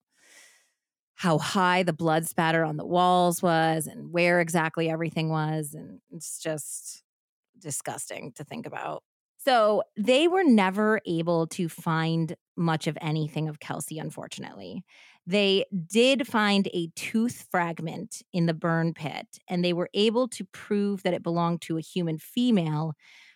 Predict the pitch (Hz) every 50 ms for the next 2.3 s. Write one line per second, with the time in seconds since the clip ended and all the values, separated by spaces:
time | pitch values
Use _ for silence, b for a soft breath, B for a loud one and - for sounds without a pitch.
0 | B B _ - 180 180 170 - 175 170 170 175 - - - 202 220 247 254 240
1 | 196 196 190 185 185 175 175 - 180 170 175 - - - - 160 165 160 165 -
2 | - 165 160 160 160 160